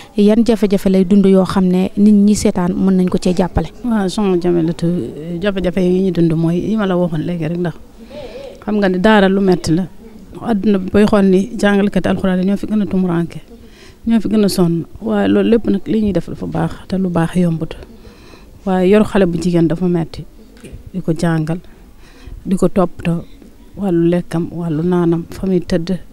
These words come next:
Speaker 2: ak ñi leen di sànq, ñi leen di lett, seen wàllu santé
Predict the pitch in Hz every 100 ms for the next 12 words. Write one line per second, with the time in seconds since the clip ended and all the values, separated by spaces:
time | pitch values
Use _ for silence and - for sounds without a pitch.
0 | - 160 185 185 185 170 165 185 175 170
1 | 170 185 185 160 175 190 - - - -
2 | - - - - 208 190 180 180 - 196
3 | 180 190